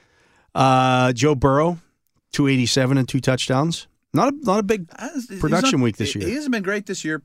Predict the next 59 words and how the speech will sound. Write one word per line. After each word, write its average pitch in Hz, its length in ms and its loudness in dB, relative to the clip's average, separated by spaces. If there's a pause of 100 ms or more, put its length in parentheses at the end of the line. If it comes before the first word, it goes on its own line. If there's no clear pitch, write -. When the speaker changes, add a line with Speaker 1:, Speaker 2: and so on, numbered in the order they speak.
Speaker 2:
for 139 140 -14
fantasy, 151 440 -8
period. 127 420 -6 (140)
Doesn't 151 200 -2
Speaker 1:
Co- 143 60 2
Speaker 2:
run 165 100 -6
very 160 180 -4
much, 165 240 -10
Speaker 1:
Yeah. 120 160 0
Speaker 2:
you 107 60 -2
know? 127 140 -10 (380)
Speaker 1:
Cousins 156 400 2
was 139 140 2
the 135 60 2
number 139 260 4
seven 135 500 0
guy 135 220 2
in 127 100 2
terms 123 260 0
of 127 60 0
yardage, 127 340 0
two 147 160 0
seventy-three 127 580 0
and 127 100 2
a - 20 -2
touchdown. 135 600 -2 (420)
Nothing 190 380 -2 (260)
Speaker 2:
He'll, 127 100 -2
he'll 170 80 0
end 117 120 0
up 120 60 2
as 117 60 2
Speaker 1:
spectacular. 123 280 2
Speaker 2:
a 135 60 0
quarterback 117 340 -6
twelve 98 380 -12
when 98 100 -14
it's - 160 -18
all 98 100 -6
Speaker 1:
Yeah. 107 160 2
Speaker 2:
said 90 80 -6
and 98 100 -10
done, 87 200 -14
like 87 160 -14
he 90 100 -12
always 80 200 -14
says. - 300 -20
You 85 80 -18
know? 87 80 -14
Speaker 1:
Wilson 156 380 4
had 147 180 2
two 151 180 0
fifty-two, 139 520 0
one 127 200 4
touchdown, 120 420 0
two 127 120 0
interceptions. 123 680 0
Again, 139 240 0
nothing. 208 400 -2